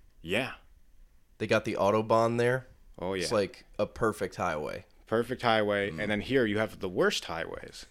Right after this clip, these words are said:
Speaker 2: Yes, yeah, just potholes
Speaker 1: And the worst
Speaker 2: and
Speaker 1: drivers.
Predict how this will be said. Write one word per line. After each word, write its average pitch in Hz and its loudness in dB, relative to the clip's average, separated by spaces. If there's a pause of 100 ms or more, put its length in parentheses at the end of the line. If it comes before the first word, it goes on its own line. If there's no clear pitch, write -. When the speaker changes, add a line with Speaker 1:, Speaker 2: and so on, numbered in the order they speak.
Speaker 2:
Yes, 113 2 (100)
yeah, 104 2 (440)
just 104 -14
potholes 107 0
Speaker 1:
And 110 0
the 113 -2
worst 123 0
Speaker 2:
and - -10
Speaker 1:
drivers. 127 -2